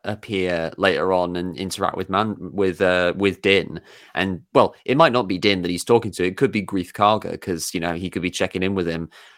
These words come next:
But, um, yeah, I feel like we're definitely, the series is definitely building to there being,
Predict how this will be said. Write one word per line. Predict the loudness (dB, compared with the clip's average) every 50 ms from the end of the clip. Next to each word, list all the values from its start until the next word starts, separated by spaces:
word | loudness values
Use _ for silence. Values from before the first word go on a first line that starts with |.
| _ _ _ _ _
But, | 4 6 6 8 6 6
um, | 6 6 6 6 6 2 -2 -4 -6 -8 _ _ _ _ _ _ -4
yeah, | 2 4 6 6 6 4
I | 2 0
feel | 0 2 4
like | 4 4 2 2
we're | 0 0 2
definitely, | 2 0 0 -2 -2 0 0 0 0 -2 -4 -8 -16 -18 -16 _
the | -2 0 2 2
series | 4 4 4 4 4 4 2
is | 0 0
definitely | 0 0 0 -4 -8 -4
building | 0 2 4 4 4 4 2 -2 -2 -4
to | -6 -2
there | -2 -2 0
being, | 0 0 -2 0 -2 -4 -4 -6 -8 -8 -10